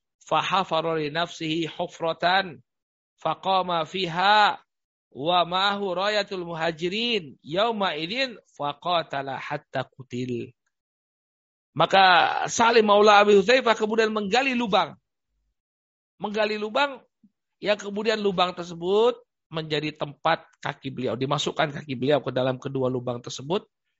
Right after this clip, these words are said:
Kemudian beliau tancapkan panji Muhajirin, lalu beliau berperang sampai kemudian beliau terbunuh di jalan Allah Subhanahu wa taala.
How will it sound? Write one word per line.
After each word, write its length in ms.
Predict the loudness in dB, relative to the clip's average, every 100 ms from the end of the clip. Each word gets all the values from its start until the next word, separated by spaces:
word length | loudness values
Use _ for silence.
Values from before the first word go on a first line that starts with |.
| _ _
Kemudian 480 | -6 0 2 2 0
beliau 320 | -2 0 0
tancapkan 960 | 0 -2 -2 0 -2 -2 -4 -4 -6 -16 _ _ _ _
panji 320 | 0 0 -4
Muhajirin, 600 | -4 -2 -2 -2 -2 -2
lalu 160 | 0 0
beliau 280 | 0 -2 -2
berperang 1500 | -6 -8 -2 0 2 2 2 2 2 2 2 2 4 2 0 -8 -16 _ _ _ _ _ _
sampai 440 | -6 -6 -6 -10
kemudian 480 | -8 -8 -6 -6 -6
beliau 320 | -6 -4 -4
terbunuh 480 | -6 -6 -6 -6 -8
di 80 | -6
jalan 280 | -6 -6
Allah 360 | -8 -12 -8 -8
Subhanahu 840 | -8 -14 -10 -8 -8 -10 -8 -8 -8 _ _ _ _ _ _ _ -8
wa 120 | -6
taala. 840 | -4 -6 -6 -10 -10 -12 -12 -14